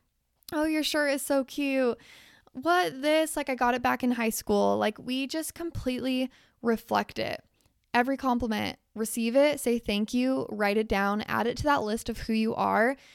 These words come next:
and amplify it, build upon it, keep strengthening those compliments. Number five, express yourself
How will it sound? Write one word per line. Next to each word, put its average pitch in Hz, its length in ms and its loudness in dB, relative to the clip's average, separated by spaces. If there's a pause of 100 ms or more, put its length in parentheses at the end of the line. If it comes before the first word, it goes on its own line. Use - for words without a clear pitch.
(220)
and 226 200 -2 (100)
amplify 220 560 0
it, 214 500 -2
build 247 260 6
upon 226 380 2
it, 202 280 -4
keep 254 340 -4
strengthening 254 880 -2
those 202 520 0 (400)
compliments. 196 840 -4 (880)
Number 240 640 2 (280)
five, 208 760 0 (920)
express 233 560 -2
yourself 339 640 0